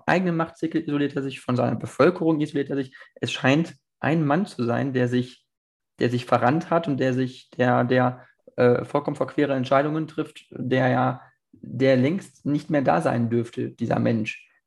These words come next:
also in dieser Funktion, die er hat. Das heißt,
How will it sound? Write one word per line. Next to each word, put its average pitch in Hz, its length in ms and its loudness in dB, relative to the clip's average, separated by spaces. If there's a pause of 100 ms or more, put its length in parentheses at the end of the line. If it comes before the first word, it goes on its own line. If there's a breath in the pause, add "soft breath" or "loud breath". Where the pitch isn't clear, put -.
(100)
also 117 300 2
in 123 260 0
dieser 123 240 0
Funktion, 131 460 -2
die 117 80 -4
er 117 160 -6
hat. 131 180 -8
Das 127 120 -14
heißt, 120 300 -2